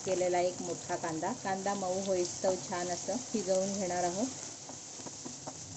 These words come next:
दोन मिनटं झालेली आहेत. मध्यम आचेवरती कांदा मी दोन मिनटं छान शिजवून घेतलेला आहे. कांदा मऊ झालेला आहे. आता आपण त्याच्यामध्ये टाकणार आहोत एक मोठा टोमॅटो बारीक चिरलेला. इथे तुम्ही टोमॅटोची ग्रेव्ही वापरू शकता.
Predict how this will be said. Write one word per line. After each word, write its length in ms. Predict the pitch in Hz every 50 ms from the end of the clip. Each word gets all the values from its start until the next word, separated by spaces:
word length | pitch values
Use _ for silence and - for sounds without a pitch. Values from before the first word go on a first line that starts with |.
| - - - - - - - - - - -
दोन 160 | - - 196
मिनटं 300 | 202 196 190 180 - 196 202
झालेली 420 | 214 190 180 185 190 190 190 196 190
आहेत. 220 | 190 202 214 240 - - - -
मध्यम 300 | 196 185 - 196 196 202
आचेवरती 520 | 196 - - - 202 196 190 185 - 196 185 -
कांदा 280 | 190 175 170 170 180 180
मी 120 | 180 190
दोन 180 | 180 180 170 170 175
मिनटं 280 | 175 175 - 190 185 -
छान 180 | - 190 175 180 - -
शिजवून 320 | - 185 170 175 170 175 180
घेतलेला 440 | 185 208 202 - 185 180 180 185
आहे. 240 | 180 175 175 196 - 269 - - - -
कांदा 280 | 196 185 180 180 185
मऊ 280 | 180 - 170 170 175 185
झालेला 420 | 214 208 190 180 180 185 185 190
आहे. 260 | 185 180 180 196 233 269 - - - - 175
आता 180 | 185 - 208 196
आपण 220 | 196 - 196 185
त्याच्यामध्ये 460 | 185 180 - 202 190 185 185 185 185
टाकणार 360 | 185 185 - 185 180 180 180
आहोत 220 | 175 175 180 175 175
एक 200 | 185 196 - -
मोठा 280 | 190 180 170 - 185 185 175
टोमॅटो 380 | 185 170 160 170 175 170 - 196
बारीक 320 | 190 170 165 165 165 - -
चिरलेला. 420 | - 190 - 185 180 180 175 196 233 269 - - - - - - -
इथे 200 | 185 185 - 233 220 -
तुम्ही 240 | 226 - 214 - - -
टोमॅटोची 520 | 180 175 180 180 - 185 185 - - 226 190
ग्रेव्ही 280 | 208 185 180 175 175 190 185
वापरू 280 | 185 175 - - 185 -
शकता. 320 | 202 190 - - - 190